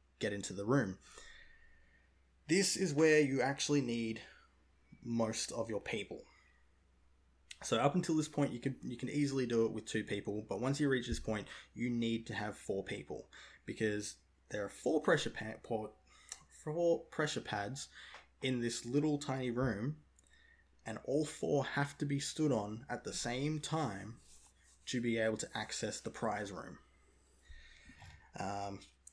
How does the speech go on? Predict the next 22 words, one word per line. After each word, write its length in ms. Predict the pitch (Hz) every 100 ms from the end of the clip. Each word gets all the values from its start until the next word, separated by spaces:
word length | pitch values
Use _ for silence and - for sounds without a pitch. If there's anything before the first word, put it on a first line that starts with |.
| - _ -
once 220 | 113 110
you've 100 | 117
done 180 | 110 110
that, 260 | 131 196 - - - - - - -
you 180 | - 110
unlock 300 | 104 107 110
the 60 | -
prize 320 | - 151 165
room, 260 | 196 214 196 - - - - - _ _ _
and 480 | - 160 170 170 170 - - -
you 180 | 151 139
have 280 | 127 131 - - _ -
access 360 | 127 - 123 -
to 300 | 117 110 113 _ - -
Coaction 540 | - 123 107 - 110
Drift. 500 | 101 151 123 - - - _ _ - - - - -
Uh, 320 | - - 110 110 - -
Coaction 420 | 147 147 143 131
Drift 360 | 131 139 - -
at 180 | 135 127
max 280 | 123 -
rank 280 | 117 117 -